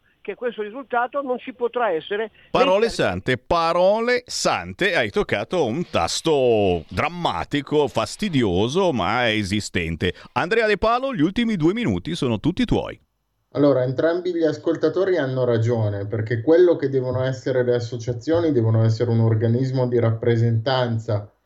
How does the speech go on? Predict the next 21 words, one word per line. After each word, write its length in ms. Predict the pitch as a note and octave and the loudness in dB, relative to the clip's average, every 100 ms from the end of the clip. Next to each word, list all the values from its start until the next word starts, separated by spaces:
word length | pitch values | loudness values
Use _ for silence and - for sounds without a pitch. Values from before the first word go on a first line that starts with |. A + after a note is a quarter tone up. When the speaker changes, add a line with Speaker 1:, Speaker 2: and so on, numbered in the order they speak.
| _ _ _ | _ _ _
Speaker 3:
delle 460 | G#2+ A#2 A2+ A2 G#2+ | 0 2 4 2 0
persone 580 | G#2 A2 B2 A2+ G#2+ | -2 -2 -2 0 0
con 180 | G#2+ G#2+ | 0 0
disabilità 800 | A2+ A2+ A#2+ B2 C3 C#3 C3 C3+ | 0 2 0 0 -2 0 2 2
e 80 | A#2+ | 2
devono 360 | A2+ A2+ A#2 A2 | 2 0 0 0
aiutarle 640 | A2 A2+ A#2 A#2+ B2 A#2 | 0 0 0 0 0 -2
a 20 | |
risolvere 600 | G#2+ G#2+ A2 G#2+ A2+ A2 | -2 -2 -2 0 0 0
dei 140 | G#2 G2 | -2 -4
problemi 400 | G2 G2 G#2 G2+ | -6 -4 -2 -2
concreti. 800 | G#2 F#2+ G#2 G2 F#2 G#2 G#2+ - _ _ _ | -4 -4 -2 -2 -4 -8 -12 -14 _ _ _
E 120 | B2 | 0
se 200 | A#2 C3+ | 2 2
questi 380 | A2+ D3 D3 D3+ | 2 0 0 -2
problemi 420 | C#3+ C#3 D3 D3+ | -2 -2 0 0
concreti 720 | C#3 C3 A#2+ B2+ A#2 G#2+ G#2 | 0 -2 0 2 2 2 -2
si 220 | G2+ A#2 A2+ | -6 -4 0
tramutano 800 | A#2 A#2+ B2+ A#2 A2+ G#2+ G2+ G2+ | 0 2 0 0 0 0 0 0
nel 340 | G#2+ G#2+ G#2+ | 0 2 2
dover 720 | A2 A#2 A2 B2+ B2 G#2+ A2 | 2 2 4 4 4 2 -2